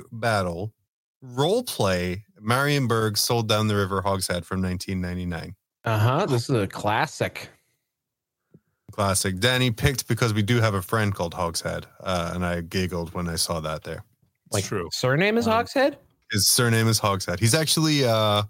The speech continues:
Speaker 1: was it cousins or something?
Speaker 3: Yeah,
Speaker 1: Uh,
Speaker 3: Quentin, um, is from Art of War, is also a Hogshead.
Speaker 2: Ah.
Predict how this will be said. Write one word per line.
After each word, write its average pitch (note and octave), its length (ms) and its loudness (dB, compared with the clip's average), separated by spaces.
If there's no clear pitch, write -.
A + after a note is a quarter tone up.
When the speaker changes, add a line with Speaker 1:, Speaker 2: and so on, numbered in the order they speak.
Speaker 1:
was C3 140 0
it A2 120 -4
cousins D#3 520 0
or D#3+ 100 0
something? F3+ 440 -2
Speaker 3:
Yeah, A#2+ 140 2
Speaker 1:
Uh, A2 40 -4
Speaker 3:
Quentin, A2+ 480 -4
um, F#2 420 -8
is G2 400 -6
from G#2+ 200 -6
Art G2+ 140 -4
of F#2 80 -8
War, F2+ 280 -6
is F#2 460 -6
also G2+ 240 -6
a - 40 -10
Hogshead. F#2 440 -12
Speaker 2:
Ah. F#3 260 2